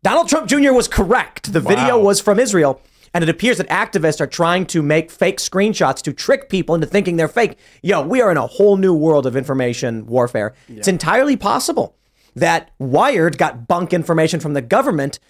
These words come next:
Speaker 1: to convince us the videos are real. Who knows?
Speaker 3: I, what do you believe?
Speaker 1: But, but I, I will d-, I will defer to, if you've got the Biden administration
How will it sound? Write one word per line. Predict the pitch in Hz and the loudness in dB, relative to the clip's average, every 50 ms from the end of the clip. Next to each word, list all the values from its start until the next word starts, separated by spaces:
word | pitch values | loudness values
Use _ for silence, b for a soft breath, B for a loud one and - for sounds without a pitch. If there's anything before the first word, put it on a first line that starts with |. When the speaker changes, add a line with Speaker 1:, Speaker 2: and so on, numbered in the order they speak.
| _ _ | _ _
Speaker 1:
to | - 175 | -4 -4
convince | 165 - 190 175 147 135 170 165 - 165 | 0 0 -2 -2 0 -2 -2 0 0 -2
us | 156 - | -2 -2
the | 151 | -2
videos | 127 156 156 160 151 143 | -2 2 2 4 4 4
are | 147 131 | 2 2
real. | 160 240 262 262 | 2 2 0 2
Who | 262 277 311 | 2 0 0
knows? | 285 269 294 330 359 330 190 226 214 214 196 | 2 2 2 2 2 2 0 0 -2 -2 -2
Speaker 3:
I, | 180 175 170 | -4 -4 -4
what | 190 170 147 151 151 143 143 147 | -6 -14 -12 -10 -6 -4 -2 -2
do | 139 | -2
you | 135 | -2
believe? | 127 135 123 | -4 -4 -2
Speaker 1:
But, | 151 214 208 196 - 151 | 0 0 0 0 -2 0
but | 175 185 180 - - | 0 0 0 0 -2
I, | 170 180 | -2 -2
I | 170 180 185 180 | 0 0 0 2
will | 175 190 196 196 185 | 4 4 4 4 2
d-, | 143 117 113 160 - | 0 -4 -10 -8 -4
I | - 165 190 | -2 0 2
will | 190 208 226 | 4 4 4
defer | 214 175 202 - - 175 170 175 | 4 2 0 0 0 0 0 0
to, | 170 - 165 147 143 131 b b b b b b _ | 0 0 2 2 2 0 b b b b b b _
if | 190 190 185 - 165 | 0 0 0 2 0
you've | 208 262 254 185 | 0 0 0 0
got | 147 185 185 175 - 156 - - | 0 0 2 2 2 0 -2 -4
the | 139 156 | -6 -8
Biden | 110 107 143 131 147 165 170 170 175 170 - | -4 -2 0 0 2 0 0 -2 -4 -4 -2
administration | 156 165 139 160 160 160 160 - - 156 151 151 - - 156 143 139 139 139 135 135 - - - | -4 -2 0 0 0 0 -2 0 0 0 0 0 0 -2 0 0 0 -2 -2 -4 -6 -8 -12 -18